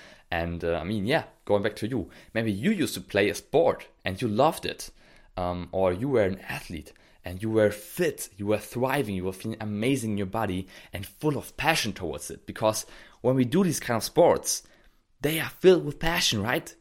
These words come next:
They are pure passion projects. Like, we put in so much time, we put in so much love and effort. Um, they're filled with passion. So think back to a time.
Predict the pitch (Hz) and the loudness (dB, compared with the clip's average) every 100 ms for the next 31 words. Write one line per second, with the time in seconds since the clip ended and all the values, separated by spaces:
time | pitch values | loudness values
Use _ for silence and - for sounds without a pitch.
0 | _ _ _ _ - 131 135 131 131 - | _ _ _ _ -2 -2 -2 -6 -8 -8
1 | - 143 143 - 143 147 139 120 - 131 | -4 -4 -4 -8 -8 -6 -6 -6 0 2
2 | 135 135 120 - 107 101 - - - _ | 2 0 -4 -4 -2 -2 -4 -18 -20 _
3 | - 104 - 131 120 - 131 127 117 - | -10 -4 -2 0 0 0 0 0 -4 -8
4 | - - 110 113 113 - - _ - 104 | -10 -6 -4 -2 -4 -10 -20 _ -10 -8
5 | - 113 110 104 - 110 101 - 95 95 | -2 0 2 0 -4 -4 -4 -4 0 2
6 | 104 - - 101 - 87 90 - - - | 0 -2 -4 -4 -2 0 0 -4 -20 -20
7 | _ - 87 87 87 98 87 - 101 - | _ -12 -10 -8 0 2 2 0 0 -2
8 | - - 92 95 - - 92 87 - _ | -10 -4 -2 -2 -4 -2 -2 -2 -10 _
9 | - 185 180 139 117 104 - 123 82 | -2 0 2 0 2 0 2 2 2